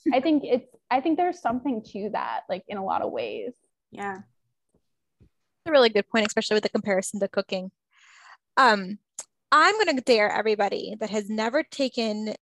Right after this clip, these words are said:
Speaker 3: their needles off of their live stitches to go back and fix a mistake. Just do it. It's gonna be okay. Take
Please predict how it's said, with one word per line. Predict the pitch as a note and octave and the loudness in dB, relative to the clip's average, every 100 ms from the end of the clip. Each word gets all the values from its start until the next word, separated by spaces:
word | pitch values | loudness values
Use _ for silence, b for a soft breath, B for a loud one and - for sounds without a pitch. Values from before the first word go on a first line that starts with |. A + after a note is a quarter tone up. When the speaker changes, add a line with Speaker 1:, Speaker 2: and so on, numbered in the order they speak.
| _ - | _ 0
Speaker 3:
their | A3+ | 2
needles | A3 A3 A3 G3+ - | 2 2 4 2 2
off | G#3+ G#3+ - | 0 0 -2
of | A3 | -2
their | A#3 | -2
live | A3 G#3+ G#3+ G#3+ | 0 0 -2 -2
stitches | - - G#3 G3+ - - | -4 -4 -4 -6 -8 -16
to | - A#3 | -10 0
go | A3 | 0
back | G#3+ G3+ - | 2 -2 -4
and | A#3 | -6
fix | A#3 - | -6 -6
a | A3+ | -6
mistake. | G#3+ - G3 G#3 - _ _ _ - | -4 -2 -2 -2 -6 _ _ _ -12
Just | - A3 G#3 - - - - _ _ - | 2 4 4 0 -8 -10 -18 _ _ -2
do | G#3 - | 0 0
it. | - _ _ b b b - | -4 _ _ b b b -6
It's | - - - - | -4 -6 -8 0
gonna | A3 G#3 | 2 2
be | A3+ G#3 | 2 2
okay. | G3 - - - G#3 _ _ - | 2 0 -8 -8 -10 _ _ -12
Take | - B3 B3+ - | 4 4 4 -2